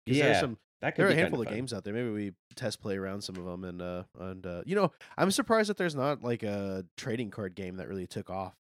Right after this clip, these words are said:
Speaker 1: with, uh, My Hero, 'cause I know that they are part of the Versus
Speaker 2: Universes.
Speaker 1: universes, but, like, that game didn't really take off either, as far as I can tell.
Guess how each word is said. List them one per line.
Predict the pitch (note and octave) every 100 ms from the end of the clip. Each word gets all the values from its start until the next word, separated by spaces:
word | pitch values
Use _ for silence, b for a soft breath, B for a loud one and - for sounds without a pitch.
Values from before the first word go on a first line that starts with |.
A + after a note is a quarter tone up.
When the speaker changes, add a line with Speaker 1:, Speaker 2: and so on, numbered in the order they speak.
| -
Speaker 1:
with, | G2+ F#2+ F2+
uh, | F2 F2
My | F2+
Hero, | F#2 F2 E2+
'cause | - A#2+
I | B2+
know | A#2 F3
that | D#3+ -
they | A2
are | G2
part | - A#2 A2+
of | F#2+
the | G2+ F#2+ F#2 F2+ F2 _ _ _ _
Versus | F#2 G2+ B2 D#3+ E3 E3+ - -
Speaker 2:
Universes. | A#2 A2+ F#2
Speaker 1:
universes, | A#2+ C3 D3 - D#3
but, | - C3
like, | B2+ A#2
that | C3 F3+
game | B2 G#2+ G2
didn't | G#2 G2
really | G2 G2+
take | G2 G2+
off | G#2 G2
either, | G2+ A2+ D#2+
as | -
far | F2
as | F2+
I | F2
can | E2+ F2
tell. | E2+ E2 E2